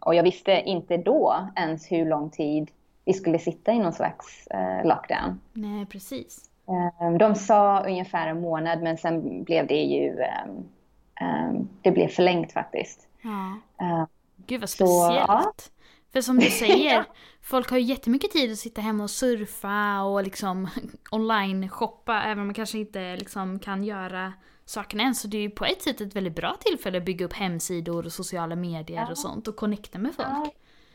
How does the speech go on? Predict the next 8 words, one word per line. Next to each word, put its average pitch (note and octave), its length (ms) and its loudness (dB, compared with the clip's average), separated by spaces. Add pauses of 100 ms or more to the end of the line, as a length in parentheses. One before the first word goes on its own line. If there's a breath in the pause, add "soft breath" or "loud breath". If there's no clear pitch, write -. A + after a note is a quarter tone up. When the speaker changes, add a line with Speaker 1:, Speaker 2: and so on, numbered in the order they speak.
(180 soft breath)
Speaker 2:
Men A3+ 140 2
ändå. G#3+ 260 -2
Speaker 1:
Exakt, - 340 0
jag C#4 140 0
tänkte, C#4+ 580 -6 (100)
jag C4 180 -4
tänkte B3+ 380 -2
liksom, A3+ 460 0